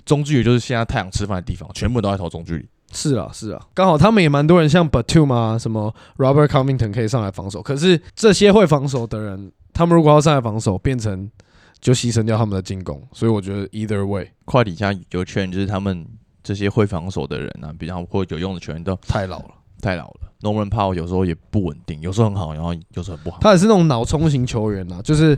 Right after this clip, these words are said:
Speaker 1: 有一点。
Speaker 2: 也没有在这个体系里面，他就是上来有机会他就砍他的，差不多这个意思。
Speaker 1: 有一点，有一点。OK，好，我是四比二，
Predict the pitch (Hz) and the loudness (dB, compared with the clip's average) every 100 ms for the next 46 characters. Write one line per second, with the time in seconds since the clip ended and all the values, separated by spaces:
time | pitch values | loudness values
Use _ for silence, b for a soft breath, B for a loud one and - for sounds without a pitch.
0 | 92 85 87 143 156 160 180 175 127 - | 0 -4 -2 2 4 6 6 6 2 4
1 | 175 156 - - - 139 - 104 107 107 | 4 4 0 -4 -2 0 -2 -4 -6 -6
2 | 95 98 104 110 139 165 170 - 180 139 | -8 -8 -4 -2 4 6 6 6 4 2
3 | 104 113 B B B - 131 131 147 160 | -2 -4 B B B 4 4 6 6 8
4 | 160 139 139 151 107 95 92 95 87 - | 8 6 4 2 0 -4 -8 -10 -12 -6
5 | 123 120 120 110 113 95 87 - - _ | -4 -2 -2 -2 -4 -6 -8 -12 -20 _
6 | _ 104 107 113 107 57 73 - - - | _ 0 4 4 2 -4 -12 -14 -16 -20
7 | _ _ _ - 113 113 101 - _ - | _ _ _ -4 -2 0 0 -2 _ -4
8 | 98 110 113 - 92 104 107 104 92 101 | 0 0 -2 -6 0 0 0 0 2 2